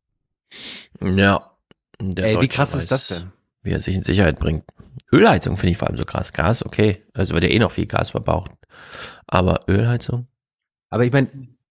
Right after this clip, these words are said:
Speaker 2: er redet gerade davon, dass es Menschen gibt, deren Gas- oder Ölheizung noch nicht mal zehn Jahre alt ist und die lassen sie trotzdem austauschen. Es ist ja so, wenn du jetzt eine Öl- oder Gasheizung einbauen lässt, ich weiß das von meinen Eltern, du hast ja eine Garantie vom Hersteller,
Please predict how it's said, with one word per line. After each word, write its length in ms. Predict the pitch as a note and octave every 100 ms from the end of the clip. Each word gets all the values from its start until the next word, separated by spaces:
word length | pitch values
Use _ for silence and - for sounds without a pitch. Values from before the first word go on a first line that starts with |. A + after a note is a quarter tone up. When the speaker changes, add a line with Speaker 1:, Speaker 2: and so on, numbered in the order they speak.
| _ _
Speaker 2:
er 160 | B2+
redet 240 | A#2 D#3+ F#3
gerade 200 | C#3+ D3+
davon, 220 | D3 D3+
dass 160 | C3 -
es 100 | A2
Menschen 300 | B2 - C#3+
gibt, 360 | D3 - _
deren 420 | B2 B2 B2+ A#2+ - - _ _ _
Gas- 320 | A#2 B2+ E3
oder 120 | G#2+
Ölheizung 420 | G2 C#3 C3+ C3+
noch 200 | A#2+ A#2+
nicht 360 | A#2+ D3+ G3+ -
mal 240 | D#3 C#3
zehn 260 | - C#3 B2
Jahre 280 | A#2+ C#3 A#2
alt 160 | F2+ -
ist 220 | B2 -
und 220 | A#2+ A2+
die 80 | C3
lassen 280 | A#2+ C3+ B2+
sie 100 | B2
trotzdem 340 | C#3 - B2+
austauschen. 760 | - D#3+ - G2 F2+ G2 B2+ G3+ _ _ _ _ -
Es 120 | A2+
ist 140 | D3
ja 120 | D3 A#2+
so, 300 | B2 D3 -
wenn 180 | B2+ B2+
du 80 |
jetzt 180 | C3+ A#2
eine 100 | -
Öl- 100 | C3
oder 140 | C3 A#2
Gasheizung 480 | A2+ C3+ B2 -
einbauen 540 | - C#3 G3+ G#2 F#2 F2+
lässt, 220 | G2 -
ich 120 | A2
weiß 160 | A2+ B2+
das 120 | A#2+
von 100 | A2
meinen 160 | G2+ C#3
Eltern, 260 | G#2+ A#2+
du 140 | A2+ A2
hast 160 | D3+
ja 60 | C#3
eine 120 | B2
Garantie 600 | A2+ A2+ A2+ A2+ - D#3+
vom 180 | F3+ C#3+
Hersteller, 680 | A#2+ D#3+ - F#2+ E2+ G2 -